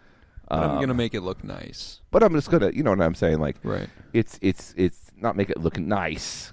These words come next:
Speaker 2: 'cause it's not, nice is not a thing. But just, like, the hair thing is just kinda, like, neither here nor there, but I'm gonna keep it out of my way and do the best that I can with what I've got.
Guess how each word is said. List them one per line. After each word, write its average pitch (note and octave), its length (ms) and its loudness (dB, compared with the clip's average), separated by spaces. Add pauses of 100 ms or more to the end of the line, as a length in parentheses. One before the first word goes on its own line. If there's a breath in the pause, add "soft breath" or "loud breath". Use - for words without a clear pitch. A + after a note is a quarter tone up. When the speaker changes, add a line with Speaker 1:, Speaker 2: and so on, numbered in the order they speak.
Speaker 2:
'cause B2 160 -8
it's - 260 -10
not, A2 220 -4
nice G2 440 0
is F#2 140 -2
not E2 180 -2
a D#2+ 60 -2
thing. F#2 440 0 (480 loud breath)
But C3+ 100 0
just, D#3 220 0
like, B2+ 160 2
the A2+ 100 2
hair B2+ 400 6
thing G#2+ 480 4
is E2 220 4
just E2 260 0
kinda, E2+ 340 0
like, D2+ 200 0
neither D#2+ 240 0
here F2+ 240 0
nor E2+ 200 4
there, D#2+ 300 4
but D#2 140 0
I'm D2 80 -2
gonna D#2 120 -4
keep E2+ 220 -4
it - 100 0
out F2+ 200 0
of E2+ 40 -2
my D#2 140 0
way D2+ 360 2
and D#2 120 -2
do D#2+ 120 2
the D2+ 100 -6
best E2 260 -2
that - 100 0
I E2 60 -2
can D#2 240 -2
with D#2 100 -2
what D#2+ 120 2
I've D2+ 180 -4
got. A2 360 4